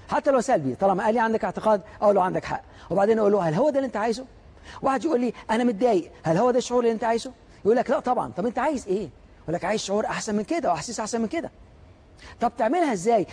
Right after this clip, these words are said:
بخليه يفكر في مصادره بدل ما بيفكر في التحديات. أي حاجة في الدنيا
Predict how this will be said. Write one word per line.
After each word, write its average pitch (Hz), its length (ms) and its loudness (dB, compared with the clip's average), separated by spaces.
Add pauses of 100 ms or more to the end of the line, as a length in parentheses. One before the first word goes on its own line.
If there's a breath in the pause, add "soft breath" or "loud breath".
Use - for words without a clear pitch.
(160 loud breath)
بخليه 180 280 2
يفكر 294 380 0
في 277 120 -2
مصادره 226 500 0 (200 loud breath)
بدل 196 200 2
ما 190 80 2
بيفكر 196 600 2 (260 loud breath)
في - 60 -2
التحديات. 262 680 -2 (1040 loud breath)
أي 359 240 4
حاجة 269 180 0
في 233 80 -4
الدنيا 185 440 -2